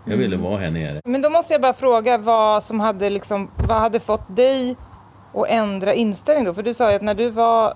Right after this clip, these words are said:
Speaker 3: nere hos, eh, eh, då, ja, dina släktingar, eller våra släktingar, och sommarjobbade den där sommaren när du var tretton, så hatade du ju att vara där och, eh, ville bara tillbaka till Särna och så, och, och, och att du aldrig mer ville åka tillbaka till Stockholm och sådär.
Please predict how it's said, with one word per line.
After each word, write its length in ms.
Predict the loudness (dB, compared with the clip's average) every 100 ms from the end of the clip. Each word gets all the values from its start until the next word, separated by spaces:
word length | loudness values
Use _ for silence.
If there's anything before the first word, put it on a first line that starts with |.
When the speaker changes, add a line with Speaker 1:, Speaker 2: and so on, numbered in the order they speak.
| -4
Speaker 3:
nere 320 | 0 2 2
hos, 460 | 0 -4 -8 -8 -2
eh, 280 | 0 0
eh, 400 | -2 -6 -8 -10 -10 -14 -8
då, 280 | -4 -4 -6 -14 -8
ja, 200 | -4 -4 -4
dina 320 | -6 -4 -6
släktingar, 600 | -4 -6 -6 -8 -8 -6
eller 120 | -4 -2
våra 220 | 0 0
släktingar, 520 | -4 -8 -8 -6 -6
och 60 | -4
sommarjobbade 680 | -2 0 0 0 0 0
den 120 | 0
där 80 | -2
sommaren 500 | -2 -4 -2 -6 -4
när 100 | -6
du 80 | -6
var 180 | -6 -8
tretton, 540 | -6 -8 -2 -2 -2 -4
så 140 | 0
hatade 500 | 2 0 0 -2 0
du 80 | -2
ju 400 | -2 2 2 0 -6
att 100 | -6
vara 200 | -2 0
där 340 | 0 -2 -2 -2
och, 140 | -6 -10 -20 -20 -10
eh, 360 | -6 -6 -6 -4
ville 220 | -4 0
bara 240 | 0 0
tillbaka 420 | -2 -2 -2 -4
till 120 | -10 -6
Särna 300 | -6 -6 -8
och 80 |
så, 100 | -6
och, 360 | -4 -2 -2 -2
och, 80 | -4 -4 -4
och 100 | -4
att 120 | -4
du 120 | -2 0
aldrig 260 | 0 -4
mer 220 | -6 -6
ville 200 | -6 -6
åka 200 | -8 -8
tillbaka 340 | -12 -6 -6 -6
till 140 | -12
Stockholm 420 | -10 -10 -8 -8
och 80 | -10
sådär. 180 | -8 -10